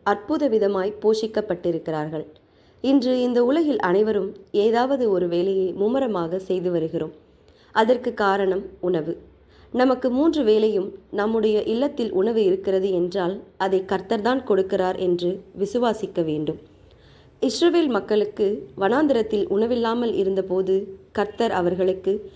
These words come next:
தேவதூதர்களின் உணவாகிய மன்னாவை பொழிய செய்தார். காகங்கள் அவனுக்கு விடியற்காலத்தில் அப்பமும் இறைச்சியும் சாயங்காலத்தில் அப்பமும் இறைச்சியும் கொண்டு வந்தது.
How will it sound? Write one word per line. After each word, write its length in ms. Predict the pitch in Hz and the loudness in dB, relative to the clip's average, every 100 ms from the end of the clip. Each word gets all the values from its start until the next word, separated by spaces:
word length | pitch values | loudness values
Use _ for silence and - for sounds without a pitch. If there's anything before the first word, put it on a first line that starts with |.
| - - 190 | -20 -12 2
தேவதூதர்களின் 880 | 247 311 311 254 226 220 208 208 196 | 4 4 0 0 0 0 0 -2 -2
உணவாகிய 720 | 196 185 185 180 185 190 180 185 | -2 0 0 -2 -2 -2 -2 0
மன்னாவை 500 | 175 208 202 175 175 - | 0 2 0 -2 -4 -6
பொழிய 260 | 190 185 190 | 0 2 2
செய்தார். 440 | 190 170 165 156 - - - - - - - - | 0 -4 -4 -8 -10 -20 -20 -20 -20 -20 -6 2
காகங்கள் 560 | 262 311 302 277 269 | 4 4 0 2 0
அவனுக்கு 600 | 220 196 202 202 202 196 | 0 0 -2 -2 -2 -2
விடியற்காலத்தில் 760 | 196 214 247 220 185 190 196 190 | 0 -2 -2 0 0 0 0 -2
அப்பமும் 500 | 180 - 208 214 214 | -2 -2 0 0 0
இறைச்சியும் 520 | 170 180 185 196 196 - - - - | 0 0 0 0 -2 -2 -10 -20 -20
சாயங்காலத்தில் 920 | - 247 247 294 269 233 226 226 214 202 | -2 2 4 2 2 2 0 0 -2 0
அப்பமும் 460 | 196 - 208 208 | -4 -2 -2 -2
இறைச்சியும் 560 | 185 175 175 - 175 220 | -2 -2 -4 -2 -4 0
கொண்டு 280 | 185 190 190 | 0 2 2
வந்தது. 420 | 165 160 151 | 0 -2 -4